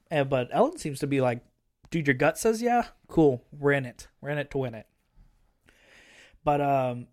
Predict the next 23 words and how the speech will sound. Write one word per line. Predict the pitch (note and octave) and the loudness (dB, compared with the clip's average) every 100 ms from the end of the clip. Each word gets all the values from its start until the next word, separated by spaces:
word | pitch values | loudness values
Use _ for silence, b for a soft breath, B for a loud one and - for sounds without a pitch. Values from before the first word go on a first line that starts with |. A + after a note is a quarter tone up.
| - | 2
Ellen | G#3 A#3+ | 2 4
realizes | G3+ F3+ E3 D#3+ D#3+ | 4 4 2 0 -4
that | D#3+ C#3+ | -4 -4
Vin | C#3+ D3+ D#3+ | 2 4 4
just | D3+ D3 | -2 -6
needs | D3+ C3+ - | -6 -8 -8
someone | - C3 C3 B2+ B2+ B2 | -2 -2 -2 -4 -4 -8
to | C3+ | -12
trust | - A#2+ - B2 | -10 -10 -8 -10
her, | A#2+ | -12
and | - B2 | -12 -12
that's | B2 B2 | -12 -8
ultimately | B2+ B2+ B2+ B2+ | -8 -6 -8 -6
what | B2 B2 | -4 -4
he | B2+ | -4
does | B2 A#2 - - | -4 -4 -8 -6
once | C3+ - | -4 0
again. | E3 C3+ A#2+ A#2+ _ _ _ _ _ _ - | 0 0 -2 -10 _ _ _ _ _ _ -8
And | D3 C3 A#2+ | -2 0 0
Vin | A#2+ C#3 C#3 | 2 0 2
goes, | B2+ A#2+ | -2 -2
"That's | A#2+ | -10
perfect." | - C#3+ B2+ - - | 0 0 0 -6 -18